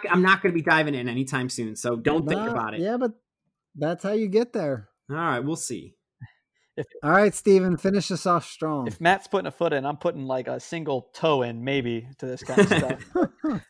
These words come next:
Speaker 3: Um, no, I, I, I'm gonna finish up with one that's nobody was gonna pick, but it should be near and dear to a number of people in this, uh, in this league's, uh, heart. And it's from the Brew Kettle. It was a single brew,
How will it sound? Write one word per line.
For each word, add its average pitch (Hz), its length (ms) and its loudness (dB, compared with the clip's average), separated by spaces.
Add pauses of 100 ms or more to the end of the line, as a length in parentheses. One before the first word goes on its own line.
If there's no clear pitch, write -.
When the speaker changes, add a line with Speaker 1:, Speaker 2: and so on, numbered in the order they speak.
Speaker 3:
Um, 131 480 6 (180)
no, 160 120 4
I, 170 120 8
I, 175 320 8
I'm 185 100 4
gonna 180 300 2 (100)
finish 190 260 0
up 185 160 6
with 156 180 -2
one 156 180 -2
that's 143 220 -6 (460)
nobody 175 460 4
was 135 140 -2
gonna 135 180 -2
pick, 156 340 2
but 139 80 -4
it 135 140 -4
should 143 100 -10
be 139 80 -4
near 180 280 -2
and 151 160 -6
dear 147 340 0
to 135 160 -4
a 135 40 -4
number 151 280 -2
of 135 100 -2
people 131 540 -6
in 135 160 -8
this, 127 300 -10
uh, 117 160 -6
in 131 80 -8
this 127 180 -10
league's, 135 540 -8
uh, 120 280 -8
heart. - 440 -2 (760)
And 135 100 -2
it's 190 140 -2
from 175 160 4
the 170 80 4
Brew 180 300 4
Kettle. 127 520 2 (140)
It 131 180 -6
was 131 200 -4
a 139 60 -4
single 190 340 0
brew, 202 420 2